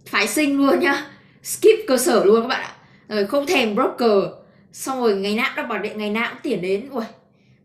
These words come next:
Thế thôi mà thôi, tớ nghĩ là cái, cái, cái câu hỏi kiểu vốn cậu bao nhiêu nó hơi thừa ấy. Thôi mà để chắc mình đoán. Cho các bạn đoán ấy. Các bạn mà đoán đúng thì, thì Trà My tặng cái gì các bạn đi. Các bạn ạ. Nhỉ?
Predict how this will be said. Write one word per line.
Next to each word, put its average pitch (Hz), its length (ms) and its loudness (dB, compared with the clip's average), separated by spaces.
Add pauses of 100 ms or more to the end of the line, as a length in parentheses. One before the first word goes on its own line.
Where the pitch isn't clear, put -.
Thế 214 220 -12
thôi 269 100 -12
mà 262 120 -10
thôi, 262 300 -4
tớ 226 80 -6
nghĩ 233 140 -6
là 285 160 -2
cái, 202 160 -6
cái, 196 120 -12
cái 202 160 -4
câu 254 100 -4
hỏi 247 320 -4
kiểu 165 120 -4
vốn 196 260 2
cậu - 100 -8
bao 240 140 -4
nhiêu 226 300 -4
nó 190 140 -4
hơi 247 160 -4
thừa 226 260 2
ấy. 180 120 -4
Thôi 220 80 -8
mà 196 220 -10
để 170 260 0
chắc 254 160 -8
mình 196 120 -6
đoán. 175 340 -4 (440)
Cho 262 140 0
các 285 80 0
bạn 220 160 -2
đoán 180 200 0
ấy. 240 100 -6
Các 277 80 -4
bạn 226 180 -2
mà 196 60 0
đoán 185 280 2
đúng 202 180 4
thì, 202 340 -4 (680)
thì 190 220 -4
Trà 180 160 -4
My 202 180 0
tặng - 200 -6
cái 190 100 -4
gì 196 140 2
các 196 60 -4
bạn - 140 -6
đi. 190 120 -6 (460)
Các 104 80 -10
bạn - 100 -6
ạ. - 100 -14 (180)
Nhỉ? 170 100 -2